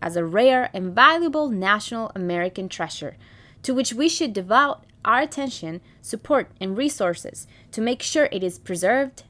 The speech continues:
understood, and promulgated." The park's mission is to serve the nation as a global leader in the promotion of New Orleans jazz by enhancing and instilling a public appreciation and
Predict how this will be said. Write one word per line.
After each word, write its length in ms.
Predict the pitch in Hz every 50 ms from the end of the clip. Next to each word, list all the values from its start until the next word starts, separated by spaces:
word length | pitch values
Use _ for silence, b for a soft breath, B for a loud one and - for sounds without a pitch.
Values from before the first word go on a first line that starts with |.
| - - -
understood, 800 | 196 226 269 294 349 330 - - - - 285 233 196 196 220 b b b b b b b
and 180 | - 220 214 -
promulgated." 720 | - 240 233 226 214 180 165 170 160 143 - - - - - _ _ - _ _ - - b b b b b b b b
The 80 | - 233
park's 420 | - - 294 311 349 - - -
mission 460 | 294 311 349 320 - - 175 - - - -
is 140 | 220 - -
to 100 | - 285
serve 360 | - - 285 285 294 269 240
the 80 | 254 254
nation 440 | 240 247 262 269 - - - 180 -
as 160 | - 185 180
a 80 | 185 185
global 560 | 185 - 196 220 254 302 330 339 403 370 302
leader 400 | 233 247 240 175 - - - b b b b b b b
in 100 | - 262
the 80 | 262 285
promotion 720 | 277 - 311 285 285 339 392 359 - - - 170 160 165
of 160 | - 190 185
New 220 | 196 208 240 285 302
Orleans 500 | - 220 202 190 190 190 190 185 180 - - -
jazz 520 | 180 - 202 202 165 - - - - - - -
by 100 | 196 185
enhancing 560 | 185 185 185 196 240 254 254 247 262 262 240
and 100 | - 233
instilling 640 | 233 247 247 - - - 330 277 226 208 208 214 214 b b b b b -
a 60 | -
public 360 | - - 285 311 330 359 359
appreciation 680 | 359 330 - 330 311 - 302 311 311 294 - - 196
and 120 | 185 180